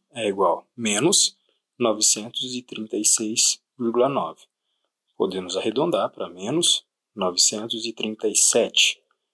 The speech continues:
metros por segundo ao quadrado. O exercício pede a aceleração em termos de G, em termos do valor da aceleração da gravidade. Se a gente arredondar a aceleração da gravidade pra dez,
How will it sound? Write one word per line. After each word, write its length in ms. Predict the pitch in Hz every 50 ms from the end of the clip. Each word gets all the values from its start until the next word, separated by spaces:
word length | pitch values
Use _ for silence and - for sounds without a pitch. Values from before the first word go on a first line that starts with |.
| _ _ _ _ _
metros 480 | 131 113 98 98 98 - - - -
por 160 | - - 104
segundo 340 | - - 117 104 107 104 101
ao 60 | 101
quadrado. 440 | - - 117 117 120 98 80 76 - _ _ _ _ _ _ _ _ _ _ _ _
O 80 | - 101
exercício 560 | 95 92 101 101 92 - 110 - - - -
pede 460 | - 110 104 120 139 143 - - 113
a 60 | 101
aceleração 680 | 98 - - 107 104 104 104 101 - - - 123 123 127
em 60 | 123
termos 400 | - - 110 107 113 120 117 120
de 140 | - 151 156
G, 320 | 143 - 104 104 104 - - _ _ _ _ _ _ _ _ _
em 80 | 98 92
termos 580 | _ - 101 101 101 113 123 127 - - - _ _ _
do 160 | 117 113 110
valor 460 | 107 113 101 98 101 107 127 147 147
da 100 | 139 127
aceleração 560 | - - - 110 104 104 104 104 - - 127 123
da 80 | 127
gravidade. 680 | 127 131 131 131 160 151 - 95 92 95 - - - _ _ _ _ _ _ _ _ _
Se 100 | - -
a 40 | 92
gente 240 | 87 104 104 104 107
arredondar 480 | 104 113 104 110 107 104 101 101 107
a 40 | 110
aceleração 500 | 107 - - 101 104 98 101 - - 110
da 100 | 101 101
gravidade 460 | 104 104 101 101 98 101 95 95 - -
pra 160 | - 104 92
dez, 540 | 92 - 117 147 165 160 - - - -